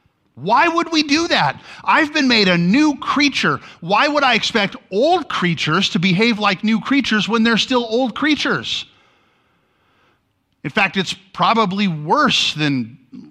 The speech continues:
lion and giraffe. It, it, it's probably more akin to expecting a lion to behave like a telephone. I, I mean, <laughs> it makes no sense. But we sometimes say, "Why can't they just be better?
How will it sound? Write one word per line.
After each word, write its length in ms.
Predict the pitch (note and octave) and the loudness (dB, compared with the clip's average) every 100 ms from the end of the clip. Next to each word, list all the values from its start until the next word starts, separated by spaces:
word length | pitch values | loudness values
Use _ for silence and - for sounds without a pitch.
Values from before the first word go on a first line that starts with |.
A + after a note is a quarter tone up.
| D#3 | -16
lion 420 | C3+ D3 E3+ F3 | -6 -2 0 0
and 120 | D3 | -2
giraffe. 560 | A#2+ C3 B2+ D3+ A3+ - | -2 -4 -2 -2 -2 -4
It, 180 | E3 D#3+ | -6 -10
it, 100 | C#3+ | -14
it's 200 | - - | -12 -12
probably 480 | - G3 G#3+ F3 F3+ | -6 -2 -2 -2 -2
more 300 | E3 F#3 G#3+ | 0 2 0
akin 440 | F3+ - G3+ G3 | 0 0 2 2
to 340 | - G3+ F#3 F3+ - - - | 2 0 0 -2 -8 -20 -10
expecting 560 | F3 D#3 - G#3 - F#3 | -6 -4 -2 -2 0 0
a 80 | E3+ | 2
lion 540 | E3+ G3 A#3 G3 F#3+ | 2 2 4 4 2
to 140 | - F3 | 0 -2
behave 680 | E3+ F3 F3+ G3 F#3+ - - _ _ _ _ _ _ | 0 0 2 2 0 -4 -20 _ _ _ _ _ _
like 440 | - - E3 F#3+ | -20 -12 -4 -2
a 60 | G3+ | -2
telephone. 800 | G3 - G3 B3+ - B2+ F#2+ F#2 | -2 0 0 -2 -4 -8 -8 -10
I, 160 | D3 - | -10 -6
I 60 | E3 | -4
mean, 240 | F#3+ G3 - - _ _ | -4 -6 -12 -16 _ _
<laughs> 440 | - - - - | -20 -20 -20 -6
it 100 | G#3+ | 0
makes 280 | A3+ B3 - | 2 2 2
no 140 | A#3 | 2
sense. 680 | G3 - D4 F#3+ - - - - - _ _ _ _ _ _ _ - - - | 2 2 2 0 -2 -4 -4 -8 -20 _ _ _ _ _ _ _ -20 -20 -6
But 180 | - A3+ | -2 0
we 120 | A#3 | 2
sometimes 680 | G#3 C4 C#4 C4+ A3+ G#3+ F#3 | 2 2 2 2 2 2 2
say, 280 | A3 G3 - - | 2 0 -2 -8
"Why 360 | - G3 D#4+ F#4 | -10 0 2 2
can't 400 | - D4 E4 C#4+ | 0 2 2 2
they 140 | D4 | 0
just 360 | A#3+ - D4 - | 2 2 0 0
be 160 | C#4 B3+ | 0 2
better? 580 | C#3 A3+ D4 C4+ E3+ | 2 2 4 4 2